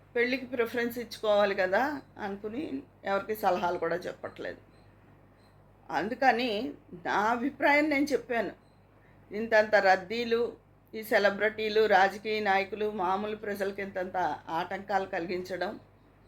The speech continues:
సెలవులు వస్తే చాలు, సెలవుల్లో కన్నా సెలవు పెట్టుకుని మామూలు రోజుల్లో వెళ్ళండి. ఎవరన్నా వెళ్ళి వాళ్ళు సెలవుల్లో అందరూ అప్పుడే సెలవులు కలిసి వచ్చాయని వెళ్తారు. ఇంకా విపరీతమైన రద్దీ వస్తుంది, వాళ్ళు కంట్రోల్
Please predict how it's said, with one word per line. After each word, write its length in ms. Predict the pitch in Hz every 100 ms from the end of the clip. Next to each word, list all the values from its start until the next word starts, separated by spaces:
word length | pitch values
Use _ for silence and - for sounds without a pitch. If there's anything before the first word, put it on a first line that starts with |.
| _ _ _ - -
సెలవులు 420 | 220 226 247 240
వస్తే 360 | 233 - 240 240
చాలు, 200 | 226 214
సెలవుల్లో 640 | 220 240 214 233 262 285 285
కన్నా 500 | 285 254 247 240 320
సెలవు 380 | - 269 247 370
పెట్టుకుని 540 | 349 269 302 302 294
మామూలు 460 | 294 233 247 285 294
రోజుల్లో 480 | 285 277 262 277 247
వెళ్ళండి. 560 | 202 202 190 147 151 - _ _ _ 139
ఎవరన్నా 300 | 156 180 180
వెళ్ళి 320 | 156 165 160
వాళ్ళు 340 | 131 139 - - _ _ _ _ _ -
సెలవుల్లో 600 | 196 190 254 294 285 254
అందరూ 560 | 269 240 226 269 294 320
అప్పుడే 320 | 294 285 285
సెలవులు 360 | 277 233 247 277
కలిసి 300 | 254 247 277
వచ్చాయని 360 | - 254 240
వెళ్తారు. 680 | 247 175 180 202 - - - _ _ _ 208
ఇంకా 360 | 208 269 277
విపరీతమైన 640 | 302 262 262 277 277 269 269
రద్దీ 360 | 226 202 233
వస్తుంది, 440 | 220 202 - 160 151
వాళ్ళు 360 | 165 165 190
కంట్రోల్ 480 | 247 247 247 262 262